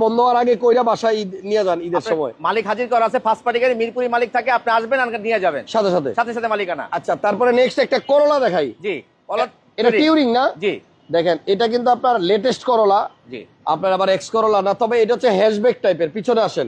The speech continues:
Speaker 2: জি।
Speaker 1: এটা কিন্তু দুই ধরনের হয়। So, এইটা হচ্ছে একটা করলা টিউরিং।
Speaker 2: জি।
Speaker 1: এই যে করলা টিউরিং, মডেল কি উনিশ ভাইয়া?
Speaker 2: জি, উনিশ মডেল ভাইয়া।
Speaker 1: দুই হাজার উনিশ মডেলের করলা।
Speaker 2: জি।
Speaker 1: করলা টিউরিং, যাদের ফিল্টার দরকার,
Speaker 2: জি।
Speaker 1: ফিল্টার পরিবর্তে এটা নিতে পারেন। এটা
Speaker 2: জি,
Speaker 1: কিন্তু
Speaker 2: জি।
Speaker 1: পিছনে স্পেস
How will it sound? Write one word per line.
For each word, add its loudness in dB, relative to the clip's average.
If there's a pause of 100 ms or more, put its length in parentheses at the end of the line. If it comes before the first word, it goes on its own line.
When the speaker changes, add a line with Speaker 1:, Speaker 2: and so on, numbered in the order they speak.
Speaker 2:
জি। -8 (540)
Speaker 1:
এটা 2
কিন্তু 0 (100)
দুই 4
ধরনের 4
হয়। 2 (560)
So, 0 (180)
এইটা 0
হচ্ছে -4
একটা 0 (100)
করলা 4 (140)
টিউরিং। 2 (340)
Speaker 2:
জি। -12 (240)
Speaker 1:
এই 0
যে 2 (100)
করলা 4 (100)
টিউরিং, 0 (100)
মডেল 2
কি -6 (100)
উনিশ 2
ভাইয়া? 4 (340)
Speaker 2:
জি, -2 (120)
উনিশ -6
মডেল -2
ভাইয়া। 0 (200)
Speaker 1:
দুই 2
হাজার 2 (100)
উনিশ 2 (120)
মডেলের 2 (260)
করলা। 0 (260)
Speaker 2:
জি। -10 (180)
Speaker 1:
করলা 0 (100)
টিউরিং, -4 (420)
যাদের 2 (140)
ফিল্টার 2
দরকার, 2
Speaker 2:
জি। -6
Speaker 1:
ফিল্টার -2 (120)
পরিবর্তে 0
এটা 2
নিতে 0
পারেন। 4
এটা 0
Speaker 2:
জি, 0
Speaker 1:
কিন্তু -2
Speaker 2:
জি। -6
Speaker 1:
পিছনে 0
স্পেস -2